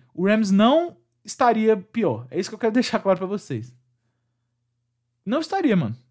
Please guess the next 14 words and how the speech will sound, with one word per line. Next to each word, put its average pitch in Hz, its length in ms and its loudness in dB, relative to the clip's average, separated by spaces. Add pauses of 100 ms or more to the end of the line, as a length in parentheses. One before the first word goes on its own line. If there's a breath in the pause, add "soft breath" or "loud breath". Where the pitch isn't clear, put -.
Ele, 208 280 -2
eu, 175 180 -2
o 185 140 0
Rams 214 220 -2
provavelmente 220 360 -4
teria 202 240 0
perdido 208 380 -4
do, 180 340 -2
desse 160 240 -8
jogo 165 200 -4
aí 156 40 -4
do 151 120 -8
Titans. 269 500 -2 (800)
É, 156 640 -2